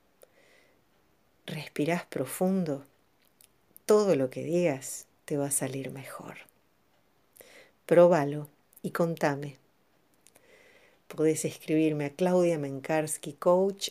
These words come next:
arroba gmail punto com o conectarte en Instagram, arroba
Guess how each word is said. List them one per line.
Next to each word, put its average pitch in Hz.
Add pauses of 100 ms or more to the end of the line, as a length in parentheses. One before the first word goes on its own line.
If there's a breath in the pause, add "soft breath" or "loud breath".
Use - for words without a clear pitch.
arroba 160
gmail 156 (120)
punto 143
com 143 (180)
o 185
conectarte 175
en 151
Instagram, 151 (1800 soft breath)
arroba 165